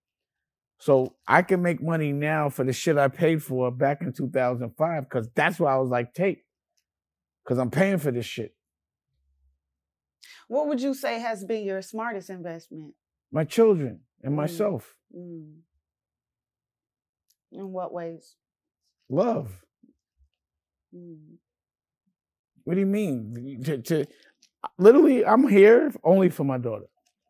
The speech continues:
Speaker 1: That's an investment. That's the smartest investment I can make, is making that time to see my daughter when she'll make time to see me, 'cause she's a teenager.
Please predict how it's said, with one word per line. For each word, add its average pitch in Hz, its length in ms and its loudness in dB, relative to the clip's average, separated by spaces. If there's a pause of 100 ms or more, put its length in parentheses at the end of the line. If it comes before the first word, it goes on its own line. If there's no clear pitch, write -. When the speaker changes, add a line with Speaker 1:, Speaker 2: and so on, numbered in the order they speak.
(260)
Speaker 1:
That's 156 220 4
an 160 120 -2
investment. 143 500 -2 (920)
That's 135 160 -4
the 156 100 -6
smartest 170 540 -2
investment 147 520 0
I 131 120 -6
can 131 180 -4
make, 135 220 -2
is 120 180 -6 (220)
making 143 400 -2
that 131 260 -4
time 131 640 -2 (800)
to 143 100 -2
see 151 220 0
my 131 200 0
daughter 135 360 2
when 127 160 -2
she'll 135 520 2 (140)
make 127 260 -4
time 135 360 -6
to 131 80 -4
see 165 300 -4
me, 139 280 -6 (380)
'cause 123 140 -4
she's 135 240 -4
a 131 60 -2
teenager. 123 560 -6